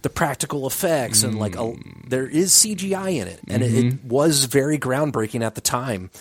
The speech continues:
Speaker 1: but it was very minimal. And yeah, you c-, you can look at a lot of, like, slop in the late nineties and early two thousands with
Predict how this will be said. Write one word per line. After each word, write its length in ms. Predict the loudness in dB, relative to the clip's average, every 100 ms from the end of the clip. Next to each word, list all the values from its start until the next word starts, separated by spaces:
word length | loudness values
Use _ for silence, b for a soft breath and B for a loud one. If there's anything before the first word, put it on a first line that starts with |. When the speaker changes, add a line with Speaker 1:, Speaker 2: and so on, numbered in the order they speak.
| B B
Speaker 1:
but 80 | 0
it 20 | 2
was 140 | 2
very 240 | 4 4 4
minimal. 500 | 4 4 0 -8 -20 b b b
And 340 | 0 0 2 4
yeah, 120 | 4
you 180 | 4 -4
c-, 80 | -6
you 80 | -2
can 340 | 0 0 -2
look 260 | 0 0 2
at 80 | 2
a 40 |
lot 200 | 2 2
of, 80 | 0
like, 180 | 0 4
slop 520 | 4 4 4 2 2
in 80 | 0
the 320 | 0 -2 -6 -2
late 300 | 2 2 2
nineties 400 | 0 0 0 0
and 100 | 0
early 180 | 0 -2
two 140 | -2
thousands 580 | -2 0 0 0 -2 0
with 380 | 2 2 -4